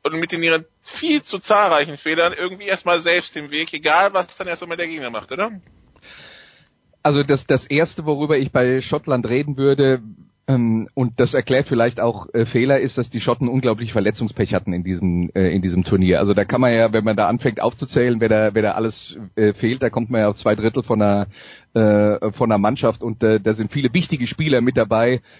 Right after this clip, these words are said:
Speaker 2: Ähm, äh, äh, S-, Stuart Hawke zum Beispiel, ähm, äh, oder ihr, ihr, ihr Verbinder. Ähm, also, äh, das ist, äh, äh, das wäre jetzt für mich das,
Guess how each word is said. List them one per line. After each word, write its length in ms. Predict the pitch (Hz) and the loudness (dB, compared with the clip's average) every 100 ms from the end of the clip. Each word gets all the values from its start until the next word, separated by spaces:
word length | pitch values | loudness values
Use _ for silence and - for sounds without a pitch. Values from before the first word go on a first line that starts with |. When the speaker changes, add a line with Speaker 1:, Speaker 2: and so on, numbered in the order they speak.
| _ _ | _ _
Speaker 2:
Ähm, 460 | 113 110 107 107 - | 0 0 -2 -4 -4
äh, 260 | 110 107 107 101 - - - _ - | 0 2 2 -2 -12 -16 -20 _ -8
äh, 520 | 127 104 101 95 113 | -2 0 0 0 0
S-, 320 | 117 - 131 | -2 0 -2
Stuart 280 | - 139 117 | 2 2 4
Hawke 220 | 127 131 | 2 0
zum 120 | 147 | -2
Beispiel, 640 | 117 117 117 131 120 117 113 _ _ _ - | 0 0 0 -2 0 0 -4 _ _ _ -2
ähm, 560 | 110 107 104 101 104 - _ | 0 2 0 -2 -6 -14 _
äh, 200 | 110 101 98 | 0 0 0
oder 380 | 117 107 104 104 | 2 4 4 4
ihr, 340 | 107 107 - | 2 0 0
ihr, 340 | 113 107 104 - | 2 2 2 2
ihr 120 | 110 | -2
Verbinder. 520 | 117 120 131 123 120 127 - - | 0 0 2 2 2 -2 -12 -4
Ähm, 360 | 110 107 104 - | 0 2 0 -2
also, 320 | 113 120 120 | 0 4 2
äh, 200 | 113 110 | 2 -2
das 200 | - 131 | 0 2
ist, 280 | 160 - - - - - | 0 -4 -12 -20 -20 -2
äh, 80 | 135 | 0
äh, 320 | - 127 120 | 2 0 0
das 220 | 160 185 | 0 2
wäre 240 | 151 160 160 | 2 2 2
jetzt 220 | 160 - | 0 0
für 80 | 139 | -2
mich 180 | 156 - | -2 0
das, 260 | 156 147 | 0 0